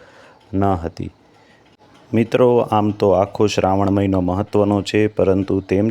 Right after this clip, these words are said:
છતાં પણ શ્રાવણના સોમવારનું વિશેષ મહત્ત્વ છે.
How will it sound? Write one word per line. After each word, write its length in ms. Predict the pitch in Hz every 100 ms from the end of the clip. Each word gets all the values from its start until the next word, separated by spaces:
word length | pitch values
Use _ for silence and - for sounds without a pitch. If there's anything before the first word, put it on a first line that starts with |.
| 104
છતાં 320 | 107 104 101
પણ 240 | 101 101 98
શ્રાવણના 640 | - 87 95 107 110 104
સોમવારનું 760 | 101 82 90 92 95 92 90 85
વિશેષ 520 | 90 - 98 95 -
મહત્ત્વ 460 | 85 87 - 98
છે. 240 | 92 117